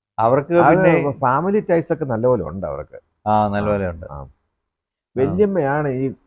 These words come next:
Speaker 2: മകളുടെ കൊച്ചിനെ എല്ലാം നോക്കുന്നത്.
Speaker 1: ഓ, ശരി,
Speaker 2: ആ,
Speaker 1: ശരി.
Speaker 2: വല്യമ്മ.
Speaker 1: അപ്പൊ ഒരു മാട്രിയാർക്കൽ സിസ്റ്റം ആണോ ശരിക്കും? അതോ?
Speaker 2: ആ, ആ, പെണ്ണുക്കാ കൂടുതൽ.
Speaker 1: പെണ്ണു-, പെണ്ണുങ്ങൾക്കാണ്
Speaker 2: ആ,
Speaker 1: കൂടുതൽ. ആ.
Speaker 2: കൂടുതൽ ശക്തിയാ പെണ്ണുക്കാ.
Speaker 1: ആ, ശരി, ശരി.
Speaker 2: ആ.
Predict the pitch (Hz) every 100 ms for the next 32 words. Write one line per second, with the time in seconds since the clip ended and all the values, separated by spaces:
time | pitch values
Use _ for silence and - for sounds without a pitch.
0 | _ - 113 117 120 131 117 107 107 107
1 | 90 95 80 80 - 78 - _ _ 113
2 | 120 117 110 98 95 87 80 - _ _
3 | 92 107 143 120 151 170 185 180 175 151
4 | 123 120 123 151 160 170 190 190 180 -
5 | 165 127 104 107 104 104 110 147 117 107
6 | 98 90 71 101 104 113 139 175 117 104
7 | 87 92 120 127 120 120 127 113 107 98
8 | 95 98 95 92 90 92 87 87 - 85
9 | 82 78 82 85 82 110 110 104 95 95
10 | 92 80